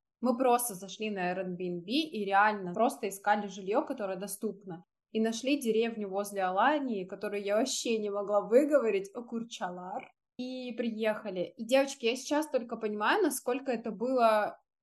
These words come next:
спонтанно, я не знаю, смело, можно разные приводить прилагательные, потому что мы вообще никогда не были ни в Алании, ни в Анталии, вообще в том краю не были. Мы просто нашли к-, такую квартиру, такие:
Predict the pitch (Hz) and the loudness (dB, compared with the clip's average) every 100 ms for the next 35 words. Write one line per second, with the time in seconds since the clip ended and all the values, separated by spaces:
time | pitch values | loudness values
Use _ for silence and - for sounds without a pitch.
0 | _ 180 - 233 220 214 - 208 269 285 | _ -14 -6 -2 -2 -2 2 4 4 2
1 | 240 214 269 294 233 214 214 - 185 190 | -2 0 0 0 0 -2 -4 -8 -4 0
2 | 240 233 196 185 185 202 185 180 185 175 | 2 4 2 0 -6 -4 -2 -2 -4 -8
3 | 175 262 240 233 214 214 - 233 240 220 | -2 0 2 2 -2 -6 2 4 6 4
4 | 190 180 220 233 254 277 _ _ - 240 | 2 -2 -6 -6 -6 -10 _ _ -2 2
5 | 269 330 - 262 262 262 269 - 294 294 | 4 2 2 -2 -2 -4 -4 0 2 2
6 | 254 226 233 233 220 190 190 196 277 269 | 0 -2 0 2 0 -2 -6 -4 -2 0
7 | 208 196 226 220 208 202 240 277 247 220 | 2 2 2 -2 -6 -4 -2 -2 -4 -2
8 | 185 220 214 196 196 294 294 277 233 226 | 2 4 2 -2 -4 -2 -2 0 -2 -2
9 | 220 220 214 196 320 392 240 220 226 294 | -4 -2 -2 0 2 4 2 2 6 6
10 | 311 311 294 294 302 311 262 254 254 285 | 6 4 4 0 -2 0 0 0 -2 -4
11 | 226 233 302 - 262 349 311 233 214 190 | -2 -2 -2 -4 -2 0 -2 -2 -2 -2